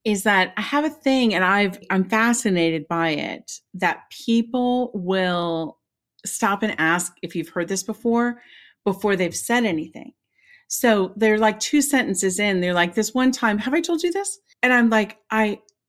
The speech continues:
I don't know if you've told me because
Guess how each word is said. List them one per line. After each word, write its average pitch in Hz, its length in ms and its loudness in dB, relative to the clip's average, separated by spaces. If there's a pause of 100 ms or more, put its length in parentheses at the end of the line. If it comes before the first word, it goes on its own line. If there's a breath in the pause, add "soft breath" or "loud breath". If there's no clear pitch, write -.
(520)
I 226 120 2
don't 220 240 -2
know 269 180 2
if 320 160 -8
you've 175 160 -6
told 165 260 -4
me 175 120 -4
because 175 580 -2